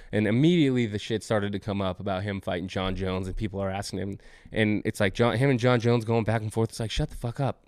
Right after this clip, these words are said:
Like, I'm sorry, but, like, he's not there yet, and I don't, I don't even know that much about it, but, I mean, he's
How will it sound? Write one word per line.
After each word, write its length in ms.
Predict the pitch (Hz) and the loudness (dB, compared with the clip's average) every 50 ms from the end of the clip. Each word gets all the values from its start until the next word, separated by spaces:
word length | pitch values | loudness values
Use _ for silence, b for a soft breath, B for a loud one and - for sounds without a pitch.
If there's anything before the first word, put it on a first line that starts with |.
| - - | -10 -8
Like, 200 | - - - - - | -6 -6 -6 -6 -8
I'm 100 | 101 - | -10 -4
sorry, 260 | - 113 117 107 90 | 0 2 2 2 2
but, 240 | 90 90 - - b b b b b b b b - | 2 -2 -4 -4 b b b b b b b b -8
like, 160 | - 104 - - _ _ _ - | -8 -8 -8 -8 _ _ _ -12
he's 240 | - - - 127 117 | -8 -4 -2 0 2
not 320 | 127 131 135 135 - - - - | 4 6 6 6 4 2 -4 -6
there 380 | 110 110 113 113 120 123 131 | 2 6 8 10 10 10 8
yet, 320 | 135 131 131 135 139 143 - | 8 6 6 6 6 6 4
and 140 | - 110 113 | 4 2 4
I 80 | 123 131 | 4 4
don't, 100 | 131 117 | 6 6
I 180 | 127 131 127 120 | 6 6 6 6
don't 200 | 123 127 131 131 | 8 8 8 8
even 240 | 127 113 113 110 | 8 6 6 8
know 240 | 107 113 113 113 113 | 10 10 12 12 12
that 220 | 110 120 113 107 110 | 12 10 8 8 8
much 180 | 113 117 - | 4 4 4
about 260 | 117 98 101 101 110 | 4 6 8 8 8
it, 160 | 123 123 117 - | 8 6 4 6
but, 200 | 107 104 90 - | 4 4 4 2
I 340 | - - - - _ - | -6 -18 -20 -14 _ 2
mean, 220 | 120 120 117 113 110 | 4 6 6 6 6
he's 260 | 117 117 113 101 | 6 6 4 4